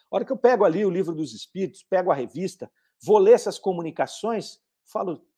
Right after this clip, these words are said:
"Putz, eu não sei nada do que tá acontecendo aqui. Não sei nada do que tá rolando aqui",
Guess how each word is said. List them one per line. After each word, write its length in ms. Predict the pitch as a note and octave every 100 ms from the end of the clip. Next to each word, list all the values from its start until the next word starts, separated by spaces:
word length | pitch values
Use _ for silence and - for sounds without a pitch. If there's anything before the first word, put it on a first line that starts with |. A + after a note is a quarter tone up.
| _
"Putz, 400 | B3 F3+ - C3
eu 80 | E3+
não 80 |
sei 200 | F#3+ C4+
nada 380 | B3+ C3 G3 C3
do 80 | G#2+
que 60 | -
tá 80 |
acontecendo 500 | A2 G#2+ G#2 - F2+
aqui. 180 | F2 _
Não 300 | _ _ _
sei 100 | C#3+
nada 280 | D#3+ D#3+ B2+
do 100 | A#2
que 80 | _
tá 100 | G#2+
rolando 360 | A2+ A2 G#2
aqui", 140 | F#2+